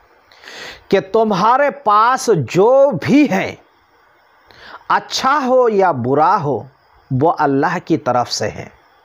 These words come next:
जो भी नियामतें तुम्हें अता की गई हैं, उन नियामतों पर शुक्र अदा करो। दोस्तों, जो भी है हमारे लिए, उसी पर शुक्र अदा करना चाहिए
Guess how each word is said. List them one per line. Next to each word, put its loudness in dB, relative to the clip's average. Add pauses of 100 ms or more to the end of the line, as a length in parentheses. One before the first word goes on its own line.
(840)
जो 2
भी 2
नियामतें 2
तुम्हें 2
अता 0
की -2
गई 2
हैं, -4 (880)
उन 2
नियामतों 0
पर -2 (720)
शुक्र 0
अदा 0
करो। -8 (600)
दोस्तों, 0 (760)
जो 2
भी 4
है 4
हमारे 0
लिए, -4 (1200)
उसी 0
पर -2
शुक्र -4
अदा 0
करना -2
चाहिए -2